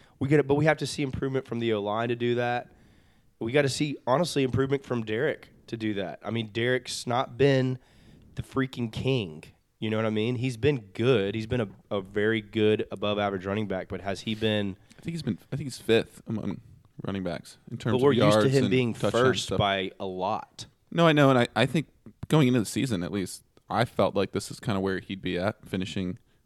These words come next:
Speaker 2: well over a thousand yards on the season probably, and then still being a really great running back, but probably not gonna be first. I mean, he's about to break a big record. He's about to, assuming he scores a touchdown this week, he's gonna tie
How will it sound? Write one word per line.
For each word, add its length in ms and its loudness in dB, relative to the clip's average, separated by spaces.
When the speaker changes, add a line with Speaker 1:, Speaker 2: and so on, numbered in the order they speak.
Speaker 2:
well 240 4
over 160 6
a 40 6
thousand 360 0
yards 260 -2
on 80 -4
the 60 -4
season 400 -4
probably, 540 0
and 140 -4
then 200 -6
still 180 -2
being 200 0
a 40 -2
really 240 0
great 220 -4
running 220 0
back, 240 -4
but 120 -10
probably 240 -2
not 240 -10
gonna 160 -6
be 220 -8
first. 440 -2
I 40 2
mean, 100 4
he's 100 2
about 220 4
to 40 2
break 260 4
a 60 -2
big 200 2
record. 380 2
He's 120 -4
about 220 2
to, 180 0
assuming 260 2
he 40 4
scores 260 4
a 40 0
touchdown 460 4
this 160 0
week, 200 0
he's 200 -4
gonna 220 0
tie 460 2